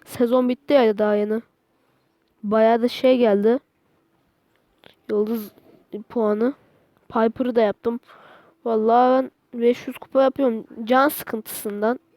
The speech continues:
Koltuğumun falan şeyi çıktı. Gümüş mermisi, yıldız gücü falan. Öyle. Şimdi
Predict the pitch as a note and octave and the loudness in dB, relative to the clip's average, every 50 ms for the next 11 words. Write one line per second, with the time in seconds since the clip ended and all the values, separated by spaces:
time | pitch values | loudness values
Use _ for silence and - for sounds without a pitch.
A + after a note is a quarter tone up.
0 | _ _ _ _ _ _ _ _ _ _ - - A#3+ A#3+ A#3 - - B3+ C4 C4+ | _ _ _ _ _ _ _ _ _ _ -8 -2 -2 -2 -2 -2 -6 -6 -4 -4
1 | C#4 C#4 - - C4 C4 C4 C#4 C#4 - - A3+ G#3 G#3 - - _ - A#3 G#3+ | -4 -4 -2 -2 -2 0 0 -2 -2 -4 -4 -4 -4 -6 -8 -14 _ -12 -10 -8
2 | G#3+ A3 G#3+ A3 - - A3 G3+ G3+ G3+ G3+ A3 - - A3 A3 A3 A3 G#3+ A3 | -8 -8 -8 -10 -8 -8 -8 -8 -6 -8 -10 -14 -14 -10 -8 -6 -6 -6 -8 -10
3 | - G#3+ G#3+ A3 G#3+ A#3+ - A#3 A3+ A#3+ C4+ D4+ - _ _ _ - - _ C#4 | -14 -18 -18 -16 -16 -14 -10 -8 -8 -8 -8 -10 -14 _ _ _ -20 -20 _ _
4 | _ _ _ _ _ - _ _ _ _ _ _ _ _ _ _ _ _ _ _ | _ _ _ _ _ -20 _ _ _ _ _ _ _ _ _ _ _ _ _ _
5 | _ _ _ _ _ _ - A3+ A#3+ A3+ G#3+ G3 G3+ A3 C#4+ - _ _ _ _ | _ _ _ _ _ _ 2 4 4 4 4 4 2 0 -2 -6 _ _ _ _
6 | _ _ _ _ _ _ _ _ _ _ _ _ _ _ _ _ _ _ _ _ | _ _ _ _ _ _ _ _ _ _ _ _ _ _ _ _ _ _ _ _
7 | _ _ _ _ _ _ _ _ _ _ _ _ _ _ _ _ _ _ _ _ | _ _ _ _ _ _ _ _ _ _ _ _ _ _ _ _ _ _ _ _
8 | _ _ _ _ _ _ _ _ - - B3+ A#3+ A#3 | _ _ _ _ _ _ _ _ -18 -12 -8 -2 0